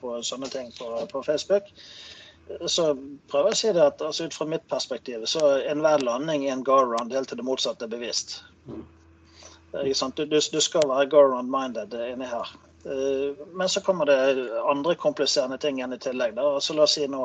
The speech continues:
Speaker 1: at, eh, at på et av disse flyene her så har de fløyet fra A til B. Det var varslet fint vær, og så kommer det en byge som, eh, som ikke var varslet. Eh,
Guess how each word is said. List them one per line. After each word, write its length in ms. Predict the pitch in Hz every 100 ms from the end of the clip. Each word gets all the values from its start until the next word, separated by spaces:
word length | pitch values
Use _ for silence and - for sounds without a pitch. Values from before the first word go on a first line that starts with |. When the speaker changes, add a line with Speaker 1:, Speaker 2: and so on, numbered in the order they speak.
| 123
Speaker 1:
at, 160 | - 131
eh, 560 | 120 120 117 120 117 110
at 240 | 127 -
på 160 | 143 139
et 160 | -
av 80 | 123
disse 160 | 117 170
flyene 380 | - 180 151 131
her 160 | 131
så 140 | - 147
har 80 |
de 20 | 135
fløyet 400 | - 127 135 -
fra 240 | 131 123
A 80 | 135
til 160 | 139
B. 80 | 127 170 196
Det 80 | 180
var 240 | 160 147
varslet 400 | 147 143 151 -
fint 240 | 143 127
vær, 160 | 131 151
og 80 | 180
så 160 | 160
kommer 240 | 143 135 123
det 60 |
en 100 | 123
byge 240 | 123 131 139 -
som, 240 | 123 117
eh, 220 | 120 117 117
som 160 | - 123
ikke 240 | 123 139 131 _ _
var 160 | 135 123
varslet. 480 | 117 - - - - _ - - - - - - - _ _
Eh, 720 | - 143 139 139 135 135 147